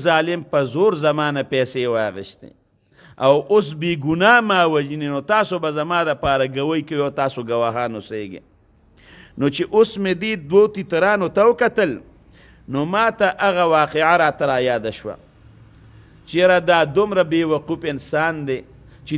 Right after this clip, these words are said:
تیتران یې په ما باندې ګواه کول، چې تیتران به زما دپاره ګوی کوي، نو د هغه هغه بې وقوف توب هغه راته رامخکې شو چې دا دومره بې وقوف دی.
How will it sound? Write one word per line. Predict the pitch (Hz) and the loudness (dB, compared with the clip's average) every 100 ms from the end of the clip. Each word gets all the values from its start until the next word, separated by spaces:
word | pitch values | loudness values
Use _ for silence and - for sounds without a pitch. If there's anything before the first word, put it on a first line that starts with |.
| 151 | -4
تیتران | 151 151 147 185 214 | -4 0 4 6 4
یې | 196 180 | 2 0
په | 165 | 0
ما | 165 156 | 0 0
باندې | 151 147 147 143 | 0 0 -4 -2
ګواه | 143 143 135 | 0 2 0
کول، | 147 135 | -2 -6
چې | 127 135 | -6 -12
تیتران | 131 139 165 185 | -8 -2 0 0
به | 160 | 0
زما | 143 143 139 | -2 -2 0
دپاره | 131 131 131 123 | -2 0 0 -2
ګوی | 117 127 131 | -2 -2 -2
کوي، | 131 127 | -4 -8
نو | 127 | -4
د | 123 | -2
هغه | 127 165 180 | 0 0 0
هغه | 151 | 0
بې | 135 139 | -2 -4
وقوف | 123 - 120 - | -4 -6 -8 2
توب | 220 196 - - - - - | 2 2 -4 -20 -20 -20 -6
هغه | 143 208 214 | 0 2 2
راته | - 143 | 0 -2
رامخکې | 131 120 113 - 107 | -2 -4 -8 -10 -14
شو | - - _ _ - | -14 -20 _ _ -8
چې | 151 | -2
دا | 165 | 0
دومره | 165 208 202 | 2 2 2
بې | 165 165 156 | 2 2 0
وقوف | 143 151 - | -2 -6 -8
دی. | 120 | -14